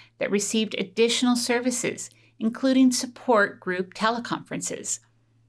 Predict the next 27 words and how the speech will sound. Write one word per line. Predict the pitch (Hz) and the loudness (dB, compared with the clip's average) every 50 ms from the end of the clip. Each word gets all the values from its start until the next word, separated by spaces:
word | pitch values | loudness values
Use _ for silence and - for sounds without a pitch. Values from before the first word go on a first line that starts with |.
| _ _ _ _ _ _ _ _ _ _ _ _ - | _ _ _ _ _ _ _ _ _ _ _ _ -4
Analysis | - 233 247 254 254 269 294 320 311 - - 330 320 - | -2 2 2 4 4 4 4 2 2 0 -2 -2 0 0
of | 302 294 - | -2 -2 -2
the | 285 269 | -4 -4
study | - - 208 180 175 170 165 | -2 0 0 0 0 0 -2
data | 160 156 151 147 147 156 165 | -2 -2 -4 -2 -4 -4 -6
showed | 170 - - - 202 196 196 196 | -6 -6 0 2 4 4 4 2
that | 202 - - - | -2 -4 -4 -6
lower | 175 180 185 190 202 233 254 | -2 2 2 4 4 4 2
perceived | 254 - 269 262 254 - 240 226 226 233 233 | 0 0 -2 -2 -2 -2 -2 -2 -2 -2 -2
stress | - - - 185 156 139 147 - - | -4 -2 0 0 0 0 0 -4 -6
following | - - 175 160 160 170 180 196 208 208 | -2 0 2 2 2 2 2 2 2 2
the | 202 - | 0 0
intervention | 170 190 185 214 202 - 185 175 175 175 - 165 160 175 - | -2 -2 -2 -2 -2 0 0 0 0 -2 -2 -4 -4 -6 -4
was | - 170 160 - | -4 -4 -4 -4
a | 170 | -6
key | - - - - - 247 247 269 | -10 -10 -12 -6 -2 2 2 2
factor | 269 - - 208 185 180 180 - - 156 - | 2 2 -2 -2 -2 -2 -4 -8 -10 -10 -8
in | - - - - | -6 -6 -6 -4
influencing | - - 196 220 214 - 208 190 185 175 175 175 175 175 190 175 175 175 - - | 0 2 2 2 2 0 -2 -2 -2 0 -2 -2 -2 -4 -4 -4 -4 -4 -6 -6
an | - 160 156 | -4 -2 -2
eventual | 160 156 - 175 190 185 180 240 226 214 | -2 0 0 0 0 0 0 0 0 0
decrease | 208 - 247 247 247 - - 190 165 165 - - - | 0 2 0 0 0 0 -2 -2 -2 -2 -4 -6 -8
in | - 165 165 | -4 -2 -2
the | 156 | -2
consumption | 160 - 180 170 175 - 185 175 175 180 - 165 | -2 -4 -6 -6 -4 -2 -2 -2 -2 -4 -6 -6
of | 160 - | -8 -8
high-fat | - - 175 170 196 233 240 - 220 196 185 185 190 - - | -6 -4 -2 -2 -2 -2 -4 -2 0 0 0 0 -2 -4 -8